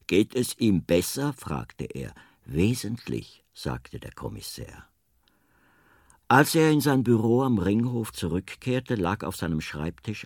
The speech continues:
ein Brief. Seine siebente Frau hatte die Scheidung eingereicht.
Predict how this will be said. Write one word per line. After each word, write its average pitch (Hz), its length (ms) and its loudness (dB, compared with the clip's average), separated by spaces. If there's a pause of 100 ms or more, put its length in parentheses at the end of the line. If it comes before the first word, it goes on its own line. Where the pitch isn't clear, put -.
ein 95 240 -6
Brief. - 640 -10 (880)
Seine 76 420 -4
siebente 120 680 -4
Frau 78 520 -6 (200)
hatte 69 300 -8
die 71 160 -10
Scheidung 53 640 -8 (180)
eingereicht. - 920 -14